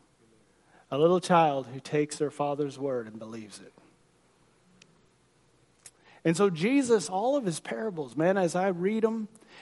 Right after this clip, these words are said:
you know, the one where he talks about the, the, uh, the vineyard owner who goes out into the market and hires people at different hours of the day, he's talking about legalism.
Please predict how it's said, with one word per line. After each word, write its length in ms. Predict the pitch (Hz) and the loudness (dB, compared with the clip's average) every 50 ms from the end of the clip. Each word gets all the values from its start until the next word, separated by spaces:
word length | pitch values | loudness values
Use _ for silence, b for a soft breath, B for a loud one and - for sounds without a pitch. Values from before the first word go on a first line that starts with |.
| b b b | b b b
you 120 | - 180 | 2 4
know, 160 | 185 190 190 185 | 6 6 6 6
the 120 | 170 165 | 6 4
one 380 | 156 170 180 196 202 208 202 180 | 6 6 6 4 4 4 2 4
where 200 | 175 175 165 165 | 4 4 4 4
he 100 | 170 170 | 2 0
talks 400 | - 180 185 185 190 - - 180 | 0 -4 -4 -4 -6 -4 -4 -2
about 380 | 170 175 175 180 180 170 - | 0 2 2 4 2 2 2
the, 220 | - 151 139 127 - b b b b b b b b _ - | 2 2 2 0 -2 b b b b b b b b _ -4
the, 260 | 135 139 139 143 139 | -2 0 2 2 2
uh, 260 | 139 131 127 123 120 117 123 - - _ _ _ _ _ _ _ _ _ _ _ _ _ _ - | 2 2 0 -2 -4 -6 -10 -16 -20 _ _ _ _ _ _ _ _ _ _ _ _ _ _ -6
the 100 | 139 139 | -4 -4
vineyard 540 | 131 123 147 160 180 185 185 180 175 170 165 | -2 2 4 4 4 6 6 6 6 6 6
owner 400 | 156 170 180 185 185 185 185 175 | 6 6 4 4 4 4 4 4
who 200 | 160 165 160 147 | 4 2 0 2
goes 400 | 143 151 156 170 175 170 160 170 | 4 4 6 6 4 2 4 4
out 220 | 170 170 180 175 | 4 4 4 2
into 120 | 170 160 | -2 0
the 100 | 151 156 | 0 0
market 460 | 151 151 151 156 170 165 165 - 170 156 | 0 0 0 0 0 0 0 0 0 0
and 160 | 147 127 127 | 0 -4 -6
hires 600 | - - 160 160 160 170 170 165 165 165 156 - | -6 -2 0 0 2 2 2 2 2 0 -2 -6
people 460 | - - 165 165 160 165 175 170 156 | -4 0 0 0 2 2 2 2 2
at 120 | 135 127 | 0 0
different 360 | 135 156 160 160 165 170 156 156 | 0 0 0 0 0 -4 -4 -4
hours 420 | 160 156 165 165 165 165 156 147 | -4 -4 -4 -2 -4 -4 -2 -4
of 120 | 170 160 | -4 -4
the 100 | 151 160 | -2 -2
day, 400 | 156 160 156 170 180 175 180 175 - - b b b b b b b | -4 -4 -4 -4 -6 -8 -10 -12 -14 -20 b b b b b b b
he's 140 | - 262 - | -4 -2 0
talking 220 | - 277 269 262 | 0 0 0 2
about 180 | 254 254 247 254 | 0 0 2 2
legalism. 760 | 262 285 269 269 254 247 247 233 226 - 208 202 185 170 | 0 0 0 -2 -2 0 -2 -4 -4 -6 -8 -8 -8 -10